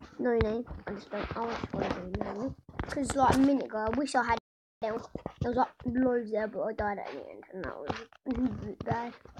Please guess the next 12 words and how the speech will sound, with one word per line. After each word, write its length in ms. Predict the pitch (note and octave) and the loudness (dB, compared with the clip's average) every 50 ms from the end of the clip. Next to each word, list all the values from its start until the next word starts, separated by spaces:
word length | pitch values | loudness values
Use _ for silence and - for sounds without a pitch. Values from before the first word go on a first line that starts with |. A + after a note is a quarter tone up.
| - - | -8 -6
but, 140 | - - - _ _ _ _ _ _ _ _ _ _ _ _ _ _ _ _ _ _ | -6 -6 -6 _ _ _ _ _ _ _ _ _ _ _ _ _ _ _ _ _ _
but, 160 | A3+ G#3 - - | -4 -4 2 2
yeah, 120 | E4 C4+ - | 2 2 2
let's 140 | - - - | -2 -6 -6
just 260 | - - B3+ - - | -6 -8 -8 -8 -10
start 240 | - - C4 B3+ A#3+ - | -4 0 0 2 4 2
this 160 | - - - | 2 2 2
off 160 | D4 D4 B3+ | 0 0 0
with 360 | - G#3+ A#3+ A#3+ A#3 - - | -2 -4 -2 -2 -2 0 0
awesome 580 | A#3 A#3+ A3+ A#3+ A#3+ - - - A#3+ A#3+ A#3 A#3 A3+ A#3 - _ - - _ - | 2 2 2 2 0 -2 -4 -4 -6 -6 -4 -6 -8 -8 -10 _ -20 -14 _ -6
gameplay. 400 | B3 A#3+ A#3+ - - F#3+ A3+ - _ - - - - - - - - - - _ - - - - - - - - - - - - - - - _ _ | -4 -4 -6 -8 -10 -12 -14 -14 _ -20 -18 -10 -8 -8 -8 -8 -10 -14 -14 _ -18 -8 -4 -2 -2 -2 -4 -12 -16 -18 -20 -18 -20 -20 -20 _ _
Oh, 160 | B3+ B3 C4 | 2 2 2